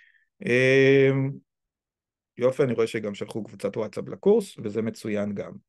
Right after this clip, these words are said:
זהו, זה בעצם המנהלות, אין תרגילי הגשה, על מבחן אנחנו עוד נדבר. לקראת המבחן כמובן, אתם, אה, זכאים בדין, לא רק בגלל התקופה, אלא גם בגלל שהסמסטר יתקצר, אז אתם זכאים בדין לתגבורים נוספים, או תרגולים, חלק יועברו על ידי, חלק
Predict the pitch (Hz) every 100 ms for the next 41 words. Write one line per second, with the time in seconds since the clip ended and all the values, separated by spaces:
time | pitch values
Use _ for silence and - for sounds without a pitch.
0 | _ _ _ _ _ 120 233 220 - _
1 | - 170 180 202 190 190 151 135 135 151
2 | 208 185 185 185 165 156 151 135 123 185
3 | 175 131 127 151 147 135 - 123 120 113
4 | 127 202 233 - _ 131 123 175 180 147
5 | - 160 156 135 113 160 170 117 104 _
6 | _ _ 107 - 120 117 117 113 104 -
7 | 127 135 143 135 120 120 151 131 107 123
8 | 151 139 120 117 117 120 120 - 135 110
9 | 107 123 143 117 110 113 - 107 127 -
10 | 110 - 113 - 220 202 202 _ _ _
11 | 123 107 110 117 135 123 120 131 127 117
12 | 117 110 - _ _ 113 110 120 165 190
13 | 180 - 156 - 143 131 127 156 165 180
14 | 165 151 139 131 123 123 113 117 113 120
15 | 117 127 180 147 - 110